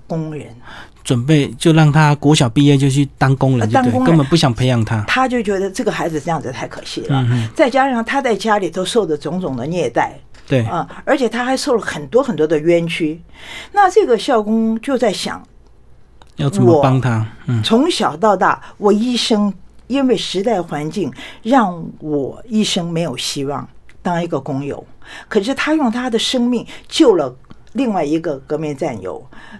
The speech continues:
Speaker 1: 那在书上我已经讲得很明白。
Speaker 2: 对，对，对，对。
Speaker 1: 那个时候四处找他。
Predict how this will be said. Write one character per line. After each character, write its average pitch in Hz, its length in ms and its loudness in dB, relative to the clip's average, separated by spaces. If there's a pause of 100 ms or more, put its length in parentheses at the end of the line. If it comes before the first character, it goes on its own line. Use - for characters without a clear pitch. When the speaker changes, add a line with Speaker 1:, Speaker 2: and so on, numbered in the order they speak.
(120)
Speaker 1:
那 240 200 2 (320)
在 247 160 -6
书 254 180 -6
上 226 200 -4
我 151 80 -2
已 156 100 -2
经 170 180 -10
讲 156 160 -10
得 147 80 -10
很 165 160 -6
明 123 80 2
白。 120 60 -2
Speaker 2:
对， 123 120 0
对， 113 140 -6
对， - 160 -12
对。 117 140 -8
Speaker 1:
那 415 140 4
个 233 100 4
时 214 100 -2
候 220 60 0
四 320 260 -4
处 - 160 0
找 - 220 -4
他。 - 260 -12